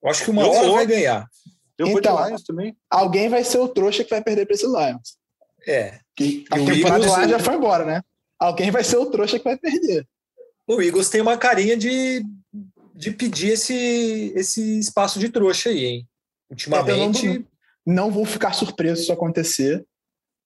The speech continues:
Speaker 3: Eu vou, eu vou de Lions também, mas
Speaker 2: Aê!
Speaker 3: sem a menor confiança nisso também.
Speaker 1: <laughs> Não, é, vai ser,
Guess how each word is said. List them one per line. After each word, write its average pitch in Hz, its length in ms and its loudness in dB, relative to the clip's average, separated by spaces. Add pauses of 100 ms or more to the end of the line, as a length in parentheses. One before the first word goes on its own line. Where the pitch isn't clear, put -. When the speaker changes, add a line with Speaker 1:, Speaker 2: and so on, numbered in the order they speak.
(840)
Speaker 3:
Eu 196 100 0
vou, 240 180 0
eu 226 60 0
vou 254 120 -2
de 247 100 -2
Lions 135 460 -2
também, 135 520 -2
mas 147 480 0
Speaker 2:
Aê! 107 220 2
Speaker 3:
sem 107 280 4
a 196 60 2
menor 208 180 0
confiança 202 540 0
nisso 151 260 -4
também. 147 300 -4 (300)
Speaker 1:
<laughs> - 680 -8
Não, 165 240 2
é, 135 100 4
vai 127 140 0
ser, 170 400 0